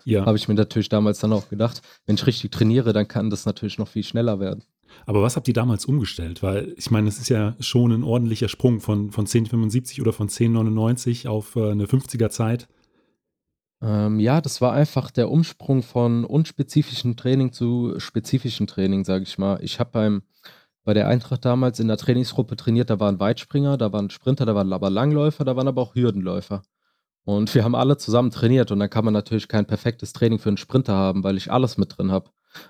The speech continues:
Speaker 2: Auch viele Sachen, die ich überhaupt nicht benötige. Und als ich dann zum David gegangen bin, der si-, sich ja natürlich voll auf den Sprint konzentriert hat und ich wirklich auch viermal oder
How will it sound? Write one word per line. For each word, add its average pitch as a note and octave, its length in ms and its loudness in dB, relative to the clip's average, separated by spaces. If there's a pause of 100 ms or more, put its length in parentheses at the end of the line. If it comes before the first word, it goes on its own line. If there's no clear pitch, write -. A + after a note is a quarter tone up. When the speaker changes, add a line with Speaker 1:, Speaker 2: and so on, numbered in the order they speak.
Speaker 2:
Auch - 180 -2
viele A#2 240 2
Sachen, A2 220 2
die G#2 60 4
ich - 100 -2
überhaupt G#2 280 0
nicht - 160 -6
benötige. G2 580 0 (720)
Und G#2+ 80 2
als G2+ 140 2
ich - 60 -6
dann G#2+ 120 2
zum - 160 -4
David B2+ 260 2
gegangen G#2 320 2
bin, A2+ 120 2
der G#2 140 4
si-, G2 180 -12 (160)
sich - 240 -4
ja G2+ 120 2
natürlich G2+ 340 -6
voll A#2+ 240 2
auf A2 100 -2
den G#2 120 -2
Sprint - 280 0
konzentriert - 560 -2
hat A2+ 200 -2 (440)
und A2 140 0
ich G2+ 180 0
wirklich C3+ 320 2
auch A2 280 -4 (840)
viermal A#2 1200 2
oder G#2+ 440 0